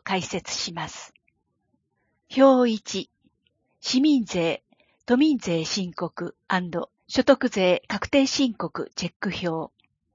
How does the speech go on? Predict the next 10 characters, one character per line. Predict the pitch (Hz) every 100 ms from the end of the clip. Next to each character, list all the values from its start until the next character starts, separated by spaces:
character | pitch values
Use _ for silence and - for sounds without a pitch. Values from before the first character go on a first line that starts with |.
| _ _ _ _ _ _ _ -
表 | 262 269
の | 247
説 | 233 220 - 196
明。 | 185 175 143 - _ _ _ _ _ _
ス | - -
タ | 277
ー | 262
ト | 185
か | - 165
ら | -